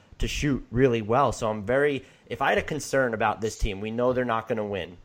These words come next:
at that thirty-one and ten pace, but if I had a concern about them reaching their potential to where they're a fifty-win team or forty-eight-win team, it would be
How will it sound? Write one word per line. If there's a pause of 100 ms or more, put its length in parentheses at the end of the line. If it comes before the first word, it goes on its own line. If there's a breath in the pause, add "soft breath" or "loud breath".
(100)
at
that
thirty-one
and
ten
pace,
but
if
I
had
a
concern
about
them (340 soft breath)
reaching
their
potential
to
where
they're
a
fifty-win
team
or
forty-eight-win
team,
it
would
be